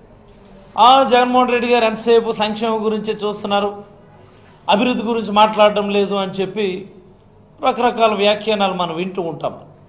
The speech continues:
మీరందరూ కూడా ఇది రాసుకోవాలి బాగా, మీరందరూ కూడా ఈ విషయాల్ని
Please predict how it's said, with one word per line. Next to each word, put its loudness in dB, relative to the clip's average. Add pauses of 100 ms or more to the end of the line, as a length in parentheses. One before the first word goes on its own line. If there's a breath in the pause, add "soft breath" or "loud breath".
(1160 soft breath)
మీరందరూ 4
కూడా 4
ఇది 2
రాసుకోవాలి 2
బాగా, 0 (1160 soft breath)
మీరందరూ 4
కూడా 6
ఈ 4
విషయాల్ని 4